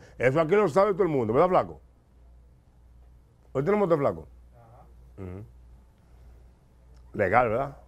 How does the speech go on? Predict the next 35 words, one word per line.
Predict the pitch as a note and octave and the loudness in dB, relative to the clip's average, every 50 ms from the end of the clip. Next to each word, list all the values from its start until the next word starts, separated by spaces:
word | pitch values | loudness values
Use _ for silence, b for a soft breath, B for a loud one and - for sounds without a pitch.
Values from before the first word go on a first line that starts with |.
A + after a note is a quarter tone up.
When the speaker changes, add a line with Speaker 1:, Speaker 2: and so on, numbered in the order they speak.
| - _ _ - - - - - | -20 _ _ -20 -20 -20 -8 2
Speaker 1:
¿A | - D3+ | 2 2
usted | D#3 D3 C3 G3 G#3 | 2 2 -2 -2 -2
le | A3+ A#3 A3+ | 0 0 2
dieron | A3 A3 G#3+ A3 A3 | 0 0 0 2 0
la | A3 F#3+ | 0 2
placa | G3+ F3+ C3+ A#2 B2 C3 | 0 -2 0 0 -4 -6
de | B2+ B2 C3+ B2+ | -4 -4 -8 -6
su | B2 | -4
motor? | D#3+ E3 D3 A#2 E2+ - - _ - - | -6 -4 -4 -6 -8 -8 -16 _ -20 -20
Speaker 2:
No. | - B2+ - - - - - - - - - - - - - - - - - - - - | -20 -20 -20 -20 -20 -20 -20 -20 -20 -20 -20 -20 -20 -20 -20 -20 -20 -20 -20 -20 -20 -20
No. | - B2+ B2 A#2 - - - - - - - - - _ - - - - D3+ D3+ - C3 - C#3 C#3 C#3 C3 B2+ B2+ - - - - - - - - - - _ - - - - | -20 -20 -20 -20 -20 -20 -20 -20 -20 -20 -20 -20 -20 _ -20 -20 -20 -20 -20 -20 -20 -20 -20 -20 -20 -20 -20 -20 -20 -20 -20 -20 -20 -20 -20 -20 -20 -20 -20 _ -20 -20 -20 -8
Speaker 1:
Tú | - E3+ | -4 4
tienes | E3 A#3+ B3+ B3+ A#3 | 6 6 6 6 4
más | A3 B3 C4 A#3+ | 2 0 2 2
de | B3+ A#3+ | 0 0
diez | A#3 G#3+ | 2 2
años | G#3 B3+ B3 A#3+ | 4 4 4 2
con | G#3 A3+ | 2 2
un | A#3 | 2
motor | A#3+ A3+ G3+ A#3+ A#3+ G3+ | 2 2 2 2 0 0
que | G3+ | 0
no | G3 G3 | -2 0
te | F#3 G3 | 0 0
da | G3 | 2
la | F#3+ F3 D3 | 2 2 2
placa. | D3+ D3+ C#3 A2 G2+ b b b b b | 2 2 2 0 -4 b b b b b
Yo | D#3 F#3 | -2 2
quiero | E3+ C4+ C#4+ D#4+ C#4+ | 4 4 4 4 4
que | D4+ C#4+ | 2 2
me | C#4+ C4 | 2 2
llamen, | B3 B3 C4+ D4 D4+ C#4 A#3 A3+ G#3+ F#3 | 2 4 2 2 2 2 2 2 2 4
gente, | E3+ A3+ C4+ C#4 C4 G3+ D3+ F#3+ F#3 F#3+ - | 4 4 4 4 2 0 -2 -2 -2 -2 -2
y | G3+ G3+ | -2 0
me | G3+ G3+ G#3 | 2 2 2
hablen | A3+ B3 C4 B3+ A3+ G#3 F#3+ F3+ E3 C#3+ | 4 2 2 2 2 0 0 0 -2 -4